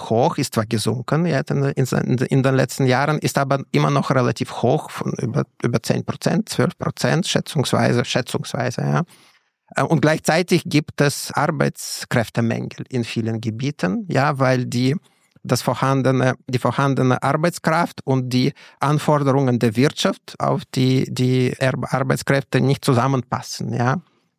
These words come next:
Das ist so ein klassisches Mismatch, wie man das auf, auf Englisch <laughs> sagt, aber mittlerweile auch auf Deutsch, ja. Das ist ein klassisches Mismatch,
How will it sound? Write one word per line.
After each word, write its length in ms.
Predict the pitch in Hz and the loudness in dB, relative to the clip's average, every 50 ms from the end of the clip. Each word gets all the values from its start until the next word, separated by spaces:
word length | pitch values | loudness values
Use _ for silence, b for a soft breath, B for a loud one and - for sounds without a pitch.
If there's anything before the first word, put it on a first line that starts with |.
| _ - | _ -2
Das 140 | 117 - | 0 2
ist 120 | 139 131 113 | 2 2 2
so 80 | 120 | 4
ein 140 | 120 123 123 | 2 2 2
klassisches 460 | - - - - - - - - - | 0 -2 -4 -2 -4 -4 -4 -2 0
Mismatch, 640 | - 131 143 - - - 127 127 120 - - - - | 2 2 2 2 2 2 2 2 2 0 -4 -2 -2
wie 80 | 120 | 0
man 180 | 120 117 - - | 0 0 -2 -2
das 220 | - - - - | -4 -4 -4 -4
auf, 340 | - - - - - - - - | -4 -4 -6 -10 -16 -18 -6 -4
auf 220 | - 127 - - | -4 -4 -2 0
Englisch 320 | - 127 147 151 160 - | 0 2 2 2 2 2
<laughs> 100 | - - | 0 0
sagt, 240 | - - 214 - - | -2 -4 -4 -2 0
aber 380 | 143 - - 131 135 135 127 135 | 2 2 2 2 2 2 2 2
mittlerweile 560 | 139 135 131 131 135 131 127 127 131 143 - | 2 2 2 2 2 2 2 2 2 2 2
auch 140 | - - - | 0 0 0
auf 200 | - - 160 - | 0 -2 -2 -2
Deutsch, 380 | - - 110 - - - - | -2 0 0 0 -2 0 0
ja. 140 | - 160 190 185 B B B B B B B | 0 0 0 -2 B B B B B B B
Das 160 | - 139 - | -4 -2 0
ist 80 | - 123 | 0 2
ein 120 | 123 123 | 2 2
klassisches 520 | - - 131 139 - 131 - - 123 - - | 2 0 -2 0 0 0 0 0 0 2 2
Mismatch, 600 | 127 127 - - 117 127 127 120 - - - | 2 2 0 0 0 0 0 0 -2 -4 -6